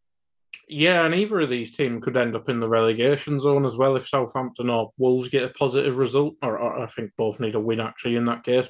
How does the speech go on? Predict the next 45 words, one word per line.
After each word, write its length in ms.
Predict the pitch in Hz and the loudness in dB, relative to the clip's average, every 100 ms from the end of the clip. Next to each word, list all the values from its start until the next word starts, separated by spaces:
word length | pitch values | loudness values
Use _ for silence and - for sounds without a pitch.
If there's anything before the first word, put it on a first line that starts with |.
| - | 0
But, 180 | 117 - - - - _ _ _ | -2 -4 -18 -20 -20 _ _ _
well, 140 | 104 98 | -12 -6
we'll, 120 | 113 | -2
we'll 100 | 120 | 0
come 180 | 135 139 | 0 0
to 40 | 117 | 0
Liverpool 460 | 131 107 233 151 | -2 2 2 2
in 60 | 147 | 2
a 40 | |
sec. 280 | 139 190 202 - - 180 - | 2 0 0 -6 -14 -12 0
Um, 480 | 165 160 160 147 143 | 4 6 4 0 -2
but 140 | 147 135 | 0 2
yeah, 240 | 147 135 | 2 2
if, 180 | 120 - - | -2 -6 -2
if 180 | - | 0
either 280 | 147 151 147 | 2 2 4
of 100 | 139 | 2
these 220 | 131 120 | 2 0
teams, 260 | - 135 117 | 0 0 0
especially 420 | - 160 - 131 | -2 -2 0 2
Everton, 380 | 123 123 147 143 | 4 2 0 2
you'd 160 | 135 135 | 0 2
say 140 | 135 | 0
if 80 | 117 | 2
they 180 | 131 147 | 2 2
end 140 | 135 | 2
up 100 | - | -2
in 80 | 120 | -4
the 80 | 110 | -2
relegation 720 | 113 107 104 113 117 131 113 | -2 -2 -2 -2 0 -2 0
zone 340 | 117 117 107 _ _ | 2 2 -2 _ _
on 140 | 135 120 | -6 -2
the 100 | 107 | 0
World 320 | 113 110 104 | 2 2 0
Cup 240 | 120 - | -6 -2
break, 340 | 123 123 139 - _ _ _ _ _ _ _ | 2 2 2 -4 _ _ _ _ _ _ _
considering 420 | - 123 127 135 123 | -6 -4 0 0 4
the 60 | |
little 460 | 120 120 117 - 120 | 4 2 0 -2 -2
patch 280 | 135 - - | -2 -2 -6
of 100 | 135 | -4
form 360 | 139 131 135 | -2 0 0
they 100 | 135 | -2
had, 300 | 135 143 143 | 0 -2 0
that'd 240 | 123 113 | -2 -2